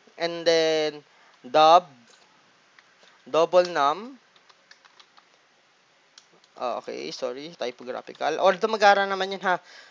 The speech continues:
Ah, just make sure lang kasi, guys, sa proper naming kayo, ha.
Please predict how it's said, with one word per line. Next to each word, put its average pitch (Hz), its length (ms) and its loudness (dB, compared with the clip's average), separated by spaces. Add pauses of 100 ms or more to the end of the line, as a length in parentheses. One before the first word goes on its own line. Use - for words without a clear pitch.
(140)
Ah, 151 260 6
just 156 240 -6
make 185 140 -4
sure 202 100 -4
lang 180 160 2
kasi, 180 160 -2
guys, 170 240 -2
sa 185 80 -6
proper 160 320 0
naming 151 380 -10
kayo, 139 180 -4
ha. 151 160 -4